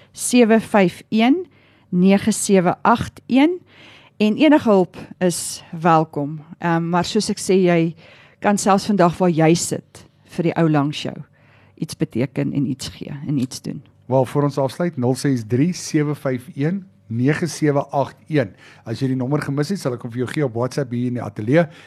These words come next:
Speaker 2: En as julle enige voedsel het, julle kan dit hier by Lekker F M kom aflaai, jy weet, nie bederfbare kos, dit is altyd 'n goeie ding om te doen. En, en,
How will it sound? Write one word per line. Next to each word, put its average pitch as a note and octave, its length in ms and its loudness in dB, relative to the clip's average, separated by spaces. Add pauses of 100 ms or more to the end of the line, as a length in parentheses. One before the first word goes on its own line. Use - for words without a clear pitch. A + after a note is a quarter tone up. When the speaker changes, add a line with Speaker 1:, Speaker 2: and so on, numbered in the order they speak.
Speaker 2:
En B2+ 120 -8
as E3 220 -4
julle G3 120 -2
enige G#3 320 -6
voedsel D#3 300 -4
het, A2 100 -6
julle D#3 160 -4
kan G3+ 140 -6
dit F3+ 80 -6
hier G3+ 100 -4
by G#3+ 80 0
Lekker F#3+ 320 -2
F F3+ 100 -10
M F#3 140 -4
kom F3 200 -8
aflaai, D#3+ 720 -4
jy C#3 60 -8
weet, D#3+ 280 -6
nie D3 120 -2
bederfbare D3 600 0
kos, D3 400 -4
dit C#3 240 -4
is B2+ 120 -12
altyd D#3 360 -6
'n D3+ 40 -6
goeie D3 260 -4
ding C3+ 100 -6
om C#3 80 -6
te C3+ 100 -6
doen. C3 240 0 (340)
En, C#3 220 2 (180)
en, D3+ 280 -2